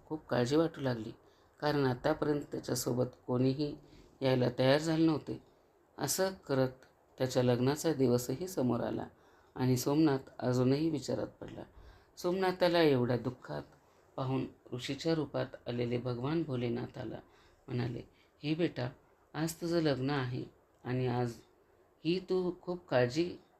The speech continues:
घेत आहेस. मला सांग, तुला कशाची तरी काळजी वाटत आहे, तू चिंतित आहे, पण बाळा, आम्ही तुझ्यासोबत आहोत." तेव्हा सोमनाथ भगवान भोलेनाथांजींना म्हणाले, "हे मुनिवर,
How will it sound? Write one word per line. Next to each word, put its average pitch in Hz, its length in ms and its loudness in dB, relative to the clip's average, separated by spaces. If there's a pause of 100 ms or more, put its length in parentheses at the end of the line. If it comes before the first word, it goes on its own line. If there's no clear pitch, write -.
(120)
घेत 139 240 -2
आहेस. 123 400 -4 (520)
मला 147 360 2 (520)
सांग, 135 260 -2 (180)
तुला 147 180 0
कशाची 147 600 -4
तरी 160 180 0
काळजी 135 380 -4
वाटत 131 400 -2
आहे, 123 220 -8 (520)
तू 151 60 -6
चिंतित 143 520 -4
आहे, 127 340 0 (720)
पण 156 260 2
बाळा, 127 300 0 (560)
आम्ही 135 220 0
तुझ्यासोबत 127 680 -4
आहोत." 127 280 -6 (800)
तेव्हा 143 340 2 (240)
सोमनाथ 131 380 2
भगवान 127 560 0
भोलेनाथांजींना 123 1300 0
म्हणाले, 120 400 -2 (580)
"हे 147 120 2
मुनिवर, 131 420 4